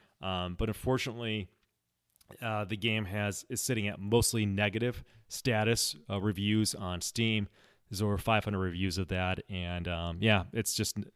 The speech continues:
not a good game according to, uh, reviewers and the reviews there.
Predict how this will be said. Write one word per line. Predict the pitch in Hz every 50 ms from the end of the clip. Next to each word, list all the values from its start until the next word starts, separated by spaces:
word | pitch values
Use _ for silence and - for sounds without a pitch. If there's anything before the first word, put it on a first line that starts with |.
| -
not | 107 110 127 131
a | 131
good | 113 120 107
game | 117 110 101 92 87 - -
according | - - - 107 104 98
to, | - - 104 98 95 95 92
uh, | 92 92 90 90 87
reviewers | 92 95 87 92 95 92 92 95 87
and | 90 90
the | 85
reviews | 80 80 78 90 90 90 87 80 -
there. | - 82 85 87 -